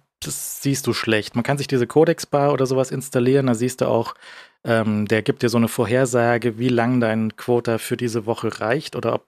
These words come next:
wenn du jetzt so weiterarbeitest wie die letzten Tage, reicht's dann bis zum Ende der Woche oder musst du vielleicht nachlegen und so. Und der rechnet auch aus, wie viel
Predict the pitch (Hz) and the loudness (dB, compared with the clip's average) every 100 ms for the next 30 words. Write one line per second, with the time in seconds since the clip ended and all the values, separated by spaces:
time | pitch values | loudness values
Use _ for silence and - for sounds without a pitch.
0 | - 127 131 127 - 143 139 151 175 170 | -2 2 2 0 0 2 4 2 2 0
1 | 156 151 156 151 143 - 135 131 135 - | 0 0 0 -2 -6 -4 -2 0 -2 -4
2 | 117 - 151 151 139 117 135 - 127 117 | -6 -2 0 2 2 0 -4 -4 -2 -2
3 | - - 135 120 117 107 143 - 143 - | -4 -6 -4 0 0 0 -2 -2 -4 -6
4 | - - - - - 120 113 117 - 117 | -14 -14 -16 -16 -2 2 2 2 2 2
5 | 110 107 - 110 104 - 101 98 101 95 | 2 -2 -2 0 0 -2 -6 -6 -4 -4
6 | 98 95 - 101 95 107 117 127 113 113 | -4 -8 -6 -6 -2 -2 -2 -2 -2 -4
7 | - 110 113 - 123 - 120 117 113 107 | -4 -4 -4 -2 -2 -2 0 2 2 0